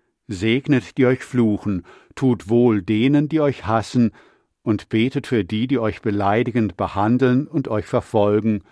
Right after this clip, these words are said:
auf dass ihr Söhne eures Vaters werdet, der in den Himmeln ist, weil er seine Sonne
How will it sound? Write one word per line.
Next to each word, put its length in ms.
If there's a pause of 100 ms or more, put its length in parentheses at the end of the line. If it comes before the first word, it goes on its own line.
(680)
auf 200
dass 260
ihr 160
Söhne 500
eures 300
Vaters 600
werdet, 600
der 100
in 140
den 140
Himmeln 420
ist, 420 (680)
weil 280
er 360
seine 400
Sonne 580